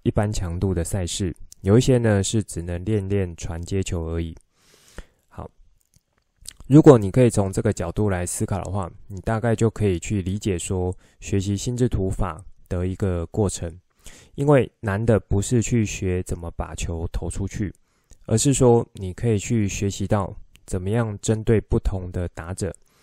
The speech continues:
然后去投出的球呢，让打者可以挥棒不到。那么学习心智图法和六顶思考帽这些思考工具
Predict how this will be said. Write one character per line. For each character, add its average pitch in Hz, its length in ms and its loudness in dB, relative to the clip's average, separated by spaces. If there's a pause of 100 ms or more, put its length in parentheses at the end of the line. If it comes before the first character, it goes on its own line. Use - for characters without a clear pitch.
(300)
然 92 160 -4
后 113 180 0
去 104 340 0
投 98 280 -2
出 117 260 2
的 104 180 0
球 87 280 -6
呢， 90 240 -6 (240)
让 110 260 -4
打 92 200 -4
者 95 240 -2 (580)
可 107 160 0
以 90 120 0
挥 95 280 0
棒 95 260 -2
不 - 100 -4
到。 87 220 -4 (720)
那 143 100 2
么 135 140 4
学 120 220 2
习 120 140 0
心 127 200 -2
智 127 100 4
图 101 200 2
法 - 280 -4
和 113 140 -2
六 104 180 2
顶 85 160 0
思 - 160 -6
考 85 220 -8
帽 90 320 -6 (140)
这 113 120 0
些 101 300 0
思 - 180 0
考 92 200 -2
工 101 240 -2
具 95 340 -2